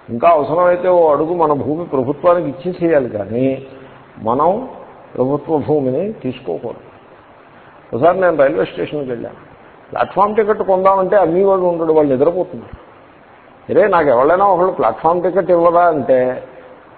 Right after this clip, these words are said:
"ఇవ్వండి, ఎందుకు ఇవ్వరు ప్లాట్ఫామ్ టికెట్? Why don't you give? మూడు రూపాయలు తీసుకుని ప్లాట్ఫామ్ టికెట్ నాకు ఇవ్వండి" అంటే, వాళ్ళు ఎవరు రెస్పాన్స్ ఇవ్వరు, నిద్రపోతున్నారు.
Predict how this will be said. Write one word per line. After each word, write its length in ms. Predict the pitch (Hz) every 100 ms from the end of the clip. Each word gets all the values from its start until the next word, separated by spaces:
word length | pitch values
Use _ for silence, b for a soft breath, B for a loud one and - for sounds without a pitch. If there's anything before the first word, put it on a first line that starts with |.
| -
"ఇవ్వండి, 460 | 123 123 139 214 185
ఎందుకు 240 | 147 185
ఇవ్వరు 200 | 202 214
ప్లాట్ఫామ్ 460 | 185 180 180 196 196
టికెట్? 280 | 190 185
Why 180 | 185 160
don't 200 | 180 220
you 160 | 202 185
give? 140 | 208 208 - - - - - - -
మూడు 160 | 127 147
రూపాయలు 260 | 160 208 220
తీసుకుని 320 | 202 - 202
ప్లాట్ఫామ్ 480 | 175 180 185 202 202
టికెట్ 260 | 190 185
నాకు 160 | 190 165
ఇవ్వండి" 280 | 165 180 180
అంటే, 480 | 165 139 139 139 - - - -
వాళ్ళు 160 | 123 139
ఎవరు 340 | 151 226 220
రెస్పాన్స్ 500 | 151 131 - 247 240
ఇవ్వరు, 200 | 208 190
నిద్రపోతున్నారు. 1000 | 156 131 185 233 247 180 135 101 95 -